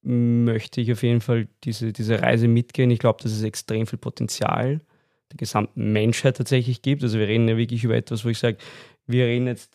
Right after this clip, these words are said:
tatsächlich oft im, im kleinen Rahmen, wie, wie schaffe ich es, ein Unternehmen zu enablen, wie, wie schaffe ich, äh, gewisse Daten accessible zu machen. Aber da,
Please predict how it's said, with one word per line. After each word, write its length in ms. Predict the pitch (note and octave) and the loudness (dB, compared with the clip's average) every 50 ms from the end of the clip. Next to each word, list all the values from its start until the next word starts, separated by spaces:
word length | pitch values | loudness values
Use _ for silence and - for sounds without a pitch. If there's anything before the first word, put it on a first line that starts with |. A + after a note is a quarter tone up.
| _ _ | _ _
tatsächlich 580 | - A#2+ - - - A#2 - - B2+ - - - | -14 -14 -2 2 2 2 4 2 2 2 4 4
oft 240 | - A#2 G#2+ - - | 4 2 2 2 4
im, 120 | A#2+ A#2 | 4 4
im 120 | A2+ - A#2+ | 4 4 2
kleinen 320 | - - A2+ G#2+ A2+ A2+ | 2 2 2 4 4 4
Rahmen, 400 | G#2 A2 G#2 G#2+ A2+ A#2 A#2 A2 | 4 4 4 6 6 6 4 4
wie, 380 | A2 A#2 A#2 A#2 A#2 A#2 A2+ - - | 4 4 4 4 4 2 2 0 -2
wie 120 | - B2 A#2+ | -4 -2 -2
schaffe 300 | - - A2+ G#2+ - B2+ | 2 2 2 2 4 2
ich 60 | A#2 | 4
es, 40 | - | 4
ein 80 | A2 | 4
Unternehmen 640 | G#2+ A2 - - A2+ - A2 A2+ A2 G#2+ G#2+ A2 A2 - - - - _ _ _ _ _ | 4 4 4 4 4 4 4 4 4 4 2 2 0 -2 -8 -18 -20 _ _ _ _ _
zu 140 | - - C3 | -2 2 4
enablen, 520 | A#2 A2 G#2+ G#2 A2 G#2 A2 A2 G#2+ A2 G#2+ | 4 6 6 4 4 2 2 2 2 0 0
wie, 160 | A2+ A2+ - | -2 -4 -4
wie 120 | - A#2 A2+ | -6 -6 -4
schaffe 340 | - - G#2+ G#2 - - | 0 0 0 0 0 -2
ich, 200 | A2+ G#2 - - | -4 -4 -2 -2
äh, 400 | - A#1+ A#1+ - - - A#2 A#2 G#2+ | -2 0 0 0 0 -2 -2 -4 -6
gewisse 360 | - A2+ G#2 A2 - - A#2 | -8 -6 -6 -6 -6 -6 -6
Daten 600 | - - G#2 A2+ A2 - - _ A2 A#2 B2 B2 - - _ _ _ _ | -2 0 0 0 0 -2 -4 _ -6 -4 -4 -4 -6 -6 _ _ _ _
accessible 540 | - - - - A#2+ A2 - - G#2+ A2 A2 - | -16 -12 -2 0 0 0 0 -2 -6 -6 -6 -4
zu 120 | - - | -4 -2
machen. 360 | G#2+ G#2 G#2 - - A2 G#2 - - - - - _ _ _ _ _ _ _ _ _ - _ _ _ _ _ _ _ _ _ _ _ _ _ _ _ _ _ | -2 -2 -2 -2 -4 -4 -4 -6 -12 -20 -20 -20 _ _ _ _ _ _ _ _ _ -20 _ _ _ _ _ _ _ _ _ _ _ _ _ _ _ _ _
Aber 180 | - G#2+ A2 A2+ | 0 4 4 6
da, 160 | G#2+ A#2+ A2+ | 6 4 2